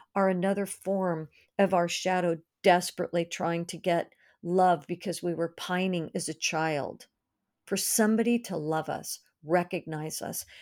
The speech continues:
pay attention to us. And we repeat the same patterns of possibly not getting or getting little pieces of it. So we feed off of that.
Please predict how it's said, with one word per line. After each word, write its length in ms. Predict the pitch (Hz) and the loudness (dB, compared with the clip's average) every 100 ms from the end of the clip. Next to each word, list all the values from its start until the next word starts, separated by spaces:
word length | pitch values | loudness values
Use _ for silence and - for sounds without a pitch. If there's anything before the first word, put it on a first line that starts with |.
| - | -14
pay 220 | - 226 208 | 0 4 4
attention 640 | 208 202 196 196 175 165 | 2 -2 0 -2 -4 -6
to 200 | - 160 | -4 -2
us. 360 | 151 - - - _ - - | -2 -4 -8 -12 _ -20 0
And 200 | 226 226 | 6 8
we 100 | 226 | 8
repeat 480 | 202 208 - 247 240 | 6 2 0 -2 -2
the 80 | 190 | -4
same 380 | - 208 185 180 | -2 0 0 -2
patterns 560 | - 196 185 170 175 | -4 -2 -2 -4 -6
of 100 | 175 | -8
possibly 680 | - 180 175 180 - 175 165 - 214 - | -2 0 0 -4 -2 -2 -2 -8 -12 -2
not 420 | 185 208 240 - | 2 4 2 2
getting 340 | 180 165 156 | 0 0 -2
or 180 | 165 165 | -4 -2
getting 280 | 202 202 190 | 0 2 2
little 320 | 180 202 202 190 | 2 4 4 0
pieces 480 | - 240 233 185 160 | -2 -2 0 -2 -2
of 120 | 165 | -2
it. 140 | 151 - | -2 -2
So 160 | 196 | 0
we 240 | 180 170 - | 0 -2 -2
feed 240 | 233 214 190 | 2 2 2
off 260 | 160 160 | 0 -4
of 160 | 147 147 | -10 -8
that. 320 | 160 147 143 | -6 -6 -6